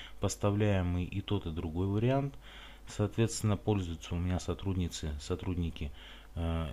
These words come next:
и тем, и другим вариантом. Кому-то один больше нравится, кому-то другой больше заходит, как щас м-, модно говорить.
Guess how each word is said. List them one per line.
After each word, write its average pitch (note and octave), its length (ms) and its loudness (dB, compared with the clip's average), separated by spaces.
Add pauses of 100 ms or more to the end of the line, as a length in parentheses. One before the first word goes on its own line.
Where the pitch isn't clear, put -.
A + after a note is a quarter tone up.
(140)
и G#2 80 -2
тем, G#2 280 4
и - 20 0
другим F2+ 380 0
вариантом. A#2+ 520 2
Кому-то F2+ 420 0
один A2 260 4
больше B2 260 4
нравится, A#2 480 4
кому-то F2+ 400 -2
другой E2 360 2
больше A#2 340 4
заходит, A2 600 4
как G#2 200 -2
щас - 240 -2
м-, A2 200 4
модно G2+ 340 2
говорить. F#2+ 460 0